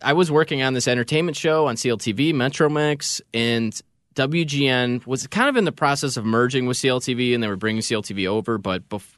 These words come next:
I came over before that. And, you know, I got called into the office,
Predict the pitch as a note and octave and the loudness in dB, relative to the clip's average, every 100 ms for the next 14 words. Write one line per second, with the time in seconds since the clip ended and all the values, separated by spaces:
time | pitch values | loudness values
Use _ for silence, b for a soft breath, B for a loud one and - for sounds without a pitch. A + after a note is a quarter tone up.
0 | - B2 - C#3+ B2 G#2 G2+ A#2+ A#2 G2+ | -6 -4 0 0 0 -4 -6 -2 0 0
1 | F2+ - G2+ F#2+ b b b b b _ | -2 -2 -6 -6 b b b b b _
2 | - C3+ C#3 C#3 D3+ D#3 C#3+ A#2+ C#3 - | -2 2 2 2 2 2 0 2 2 2
3 | A2 - - | -2 -4 -8